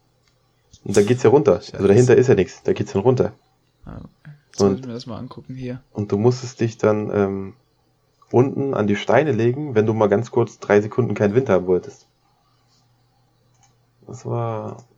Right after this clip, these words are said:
Speaker 1: heftig.
Speaker 2: Das ist, das ist krass.
Speaker 1: Und das ist aber, der Aufstieg ist voll billig eigentlich. Du läufst hoch, das ist so ein, so ein, so ein Steine bergauf, mit einem Fluss, geht runter, kommt dir entgegen und am Ende bist du auf
Speaker 2: Ja.
Speaker 1: diesem Ding. Das ist mitten im Wald irgendwo einfach. Und du, das Auto parkst du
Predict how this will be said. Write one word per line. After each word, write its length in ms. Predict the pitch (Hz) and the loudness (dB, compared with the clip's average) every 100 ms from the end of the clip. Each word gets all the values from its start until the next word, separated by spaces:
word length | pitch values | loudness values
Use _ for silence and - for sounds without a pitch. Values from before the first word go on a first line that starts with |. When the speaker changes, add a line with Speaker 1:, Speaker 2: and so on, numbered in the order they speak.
| _ | _
Speaker 1:
heftig. 540 | - 120 - - - _ _ _ _ _ | -16 -14 -14 -18 -18 _ _ _ _ _
Speaker 2:
Das 200 | - 151 | -14 -10
ist, 260 | 170 165 - | -8 -6 -6
das 140 | 156 | -8
ist 180 | 170 165 | -10 -12
krass. 440 | - 151 135 - _ _ _ _ _ _ _ - | -10 -10 -10 -12 _ _ _ _ _ _ _ -2
Speaker 1:
Und 120 | 104 | 0
das 140 | 101 | 2
ist 80 | 107 | 2
aber, 140 | 98 | 2
der 140 | 95 78 | 4 2
Aufstieg 320 | 117 - 98 | 0 -4 -12
ist 80 | 101 | -10
voll 160 | - 101 | -6 -4
billig 300 | 113 107 98 | -2 -2 -2
eigentlich. 220 | 98 101 | -4 -4
Du 80 | 101 | 0
läufst 280 | 104 104 113 | 0 0 0
hoch, 240 | 120 120 | -2 0
das 180 | 101 101 | -2 -2
ist 120 | 104 | -2
so 100 | - | -2
ein, 280 | 104 101 101 | -2 -2 -6
so 80 | 101 | -6
ein, 120 | 101 | -8
so 120 | 101 98 | -6 -8
ein 460 | - - - 101 | -8 -14 -18 -16
Steine 420 | - 107 117 131 | -4 0 2 0
bergauf, 540 | 107 101 98 107 127 - | 2 2 2 0 -2 -2
mit 80 | 110 | -6
einem 80 | |
Fluss, 300 | 104 135 131 | -2 -2 -2
geht 140 | - 104 | -4 -2
runter, 380 | 120 135 147 135 | -2 0 -2 -2
kommt 200 | 123 117 | -2 -2
dir 60 | |
entgegen 440 | 113 104 127 131 147 _ _ _ _ | -2 -2 -4 -4 -10 _ _ _ _
und 140 | 113 | -4
am 100 | 110 | -2
Ende 220 | 104 123 117 | 0 0 0
bist 200 | 123 - | -2 0
du 60 | |
auf 60 | 107 | 0
Speaker 2:
Ja. 80 | 143 | 0
Speaker 1:
diesem 220 | 110 104 | -6 -4
Ding. 220 | 101 92 _ _ _ _ _ _ _ | -4 -4 _ _ _ _ _ _ _
Das 120 | - 104 | -8 -6
ist 120 | 120 | -4
mitten 220 | 160 170 | -4 -4
im 120 | 147 | 2
Wald 200 | 135 117 | 2 4
irgendwo 320 | 95 95 98 | 2 -2 -2
einfach. 280 | 95 95 95 | -4 -4 -4
Und 100 | 98 | -6
du, 40 | 101 | -6
das 260 | 110 104 | -6 0
Auto 300 | - 147 190 | 2 2 0
parkst 400 | 190 139 151 - | -2 0 -2 -2
du 200 | 185 196 | -4 -4